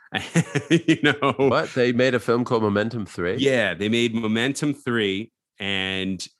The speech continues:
Speaker 1: Taylor Steele then sent them a cease and desist and everything. And so they changed it to, uh, Dysfunctional, I think it was.
Speaker 2: Oh, okay.
Speaker 1: <laughs> Yeah. And so that really, uh, got, uh,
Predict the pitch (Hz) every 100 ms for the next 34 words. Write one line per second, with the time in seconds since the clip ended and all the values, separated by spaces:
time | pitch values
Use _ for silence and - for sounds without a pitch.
0 | _ - 113 113 - 117 107 104 95 107
1 | 101 101 95 - - 107 - 95 92 -
2 | 110 104 - 92 87 87 85 90 90 98
3 | 98 _ _ - 104 98 95 92 87 98
4 | 92 - 104 95 95 92 - 98 90 90
5 | 92 85 85 80 90 - 92 90 - 87
6 | 69 64 - 80 - 67 62 60 - -
7 | _ _ _ - - 107 123 120 139 -
8 | 110 90 - _ - 95 - 127 - 131
9 | - - - - 143 _ - 156 139 -
10 | 165 107 104 - 113 104 120 120 127 135
11 | 127 117 110 107 98 98 95 92 107 104
12 | 98 113 101 95